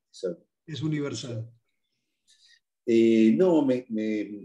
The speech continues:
Speaker 1: es una tecnología que acá estamos recién aprendiendo. No, digamos, esta tecnología que permite medir la analgesia, esta que vos presentás, es la que se desarrolló en Haifa,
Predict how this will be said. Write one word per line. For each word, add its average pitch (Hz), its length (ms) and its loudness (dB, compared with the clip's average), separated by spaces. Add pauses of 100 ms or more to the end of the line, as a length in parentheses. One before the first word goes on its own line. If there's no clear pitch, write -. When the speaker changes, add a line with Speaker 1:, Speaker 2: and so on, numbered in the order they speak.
Speaker 1:
es - 140 -6
una 139 160 4
tecnología 113 580 4
que 120 80 2
acá 123 360 0 (360)
estamos 123 500 -4
recién 104 360 -6
aprendiendo. 110 760 -2 (240)
No, 226 240 0 (100)
digamos, 101 420 0
esta 123 220 0
tecnología 113 500 2
que 120 100 2
permite 104 420 -4
medir 95 280 -4
la 98 100 0
analgesia, 92 960 -2 (1000)
esta 120 180 4
que 98 100 2
vos 107 220 4
presentás, 98 680 0 (200)
es - 160 -12
la 190 120 -6
que 180 120 -20
se - 240 -10 (160)
desarrolló 101 640 -2
en 95 120 -6
Haifa, 110 540 6